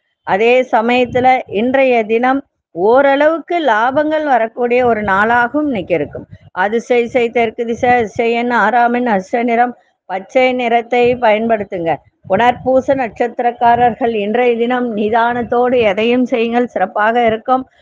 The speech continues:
பூசம் நட்சத்திரக்காரர்களுக்கு பொறுப்புகள்லாம் மேலோங்கும். ஆயில்யம் நட்சத்திரக்காரர்கள் குடும்பத்தில் கொஞ்சம் அனுசரித்து செல்லுங்கள், சிறப்பாக இருக்கும்.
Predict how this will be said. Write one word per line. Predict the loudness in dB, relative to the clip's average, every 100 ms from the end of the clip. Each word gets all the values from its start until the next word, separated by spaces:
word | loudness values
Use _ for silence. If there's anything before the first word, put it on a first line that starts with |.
| -18 -2
பூசம் | 0 0 -2 -4
நட்சத்திரக்காரர்களுக்கு | -4 -4 -2 -2 0 2 2 0 -4 -6 -4 -2
பொறுப்புகள்லாம் | 0 0 0 0 2 0 0
மேலோங்கும். | -2 -2 0 0 0 0 -2 _ -10
ஆயில்யம் | -2 0 0 0 -2 -2
நட்சத்திரக்காரர்கள் | -4 -4 -4 -2 -2 0 0 2 2 2 -2 -2
குடும்பத்தில் | -2 0 2 0 0 -2
கொஞ்சம் | 0 -2 2
அனுசரித்து | 0 0 0 -2 -4 -8
செல்லுங்கள், | -4 -2 -2 -2 -2
சிறப்பாக | 0 -2 -2 0 0 0
இருக்கும். | 0 -2 -10